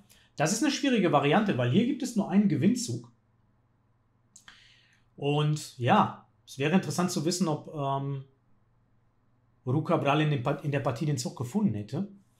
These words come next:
Der Gewinnzug lautet hier G fünf, womit wir hier den Läufer angreifen. Wir werden gleich sehen, warum das wichtig ist, dieses Tempo zu gewinnen. Läufer G drei und jetzt erst nehmen wir auf H zwei. Dame H eins.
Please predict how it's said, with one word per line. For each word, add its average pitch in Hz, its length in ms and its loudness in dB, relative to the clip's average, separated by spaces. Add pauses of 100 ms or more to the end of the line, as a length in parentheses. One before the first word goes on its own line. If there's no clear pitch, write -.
(260)
Der 131 80 -6
Gewinnzug 175 480 2
lautet 247 300 4
hier 190 200 0
G 139 220 2
fünf, 151 320 -4 (680)
womit 131 340 -2
wir 175 80 2
hier 156 440 0 (680)
den 131 80 -6
Läufer 156 380 2
angreifen. 156 600 0
Wir 135 120 0
werden 170 140 4
gleich 180 160 6
sehen, 180 160 2
warum 160 160 2
das 131 180 0
wichtig 170 260 0
ist, 135 160 -8
dieses 123 220 -4
Tempo 165 260 0
zu 123 160 -8
gewinnen. 117 400 -8 (380)
Läufer 131 300 0
G 151 120 0
drei 151 420 2 (160)
und 143 140 0
jetzt 202 340 6
erst 127 360 -4
nehmen 143 260 -2
wir 139 140 2
auf 131 160 -2
H 139 180 2
zwei. 131 380 -8 (1300)
Dame 165 280 4
H 160 140 2
eins. 190 400 -2